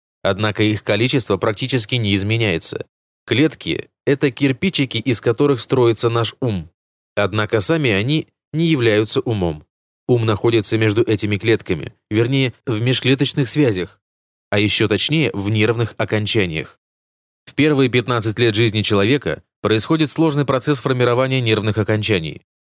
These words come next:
Разум младенца активно и неудержимо развивается с момента появления на свет.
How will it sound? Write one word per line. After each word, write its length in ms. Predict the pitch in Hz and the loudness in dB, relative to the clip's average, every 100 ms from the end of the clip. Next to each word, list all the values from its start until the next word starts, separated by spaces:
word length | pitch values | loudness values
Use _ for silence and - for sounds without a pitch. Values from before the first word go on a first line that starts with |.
| _ - | _ -2
Разум 360 | 123 123 117 | 0 2 0
младенца 640 | 110 110 110 151 139 95 | 2 2 2 2 2 0
активно 520 | - 117 - 185 156 147 | 0 -2 0 2 2 2
и 200 | 165 143 | 0 2
неудержимо 640 | 135 120 120 110 151 120 | 2 2 2 2 2 2
развивается 580 | 107 104 107 147 135 117 | 0 2 2 2 0 -2
с 80 | |
момента 380 | 123 120 147 139 | -2 0 0 0
появления 500 | 127 123 113 120 120 | 0 0 0 0 0
на 120 | 110 | 0
свет. 360 | 104 95 85 - | 0 0 -4 -6